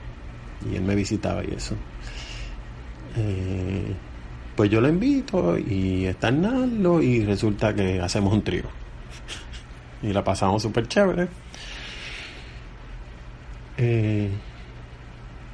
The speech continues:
y entonces, eh, pues ahí creo que antes del trío fue que se consumó finalmente, luego de veinticinco fucking <laughs> años de espera, <laughs>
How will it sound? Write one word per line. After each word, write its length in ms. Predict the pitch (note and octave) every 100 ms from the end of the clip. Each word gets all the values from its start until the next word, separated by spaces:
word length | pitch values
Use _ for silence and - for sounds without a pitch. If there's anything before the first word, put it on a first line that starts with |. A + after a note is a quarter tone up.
| - - - - -
y 100 | A#2
entonces, 880 | G#2+ G#2 G#2+ G#2 - B2+ A#2+ A2+ -
eh, 680 | A#2+ A2 G#2 G#2 G2+ G#2 G2+ - - - - - - - - - - - - - - - -
pues 160 | C3
ahí 180 | B2+ A2+
creo 220 | A2+ A#2+
que 80 | B2+
antes 260 | B2 B2 A#2
del 180 | A#2+
trío 360 | A2 C3+ C3 A2
fue 260 | - G2+ F#2
que 340 | G#2+ F#2+ F#2 F2 - -
se 180 | - G2+
consumó 560 | F#2+ G2 - G#2 G#2
finalmente, 1000 | G#2 G#2+ G#2 G#2+ G#2+ A#2+ A#2+ A2 A#2 A2+ A2 -
luego 380 | G2 G2 G2+ A2
de 60 | G#2+
veinticinco 1120 | G#2 G2+ G#2 F#2 A2 G#2 A2+ G#2+ - A#2 G#2+
fucking 640 | - - A#2 A#2+ C#3 B2 -
<laughs> 20 |
años 500 | A#2 G2+ C3+ B2+ G#2
de 80 | G#2+
espera, 680 | E2+ - C#3+ C3 A#2 G#2+
<laughs> 100 | -